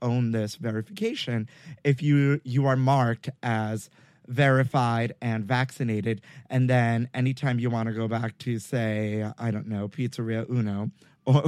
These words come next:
<laughs> or wherever. Why Pizzeria Uno? Does P-, Uno's Pizzeria still exist? I think they do, right?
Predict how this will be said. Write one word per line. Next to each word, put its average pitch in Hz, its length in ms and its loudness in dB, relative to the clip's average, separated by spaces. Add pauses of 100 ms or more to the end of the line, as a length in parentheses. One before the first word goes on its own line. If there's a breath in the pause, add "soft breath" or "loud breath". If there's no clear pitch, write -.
(160)
<laughs> 190 420 2
or - 360 0 (120)
wherever. 165 680 2 (960 loud breath)
Why 403 220 2
Pizzeria 151 600 4
Uno? 123 300 2 (200 loud breath)
Does 269 140 0
P-, - 120 -10 (100)
Uno's 370 300 4
Pizzeria 131 560 0
still 131 260 -2
exist? 120 400 -4
I - 80 -2
think 262 240 -8
they 180 120 -4
do, 175 180 -8
right? 120 320 0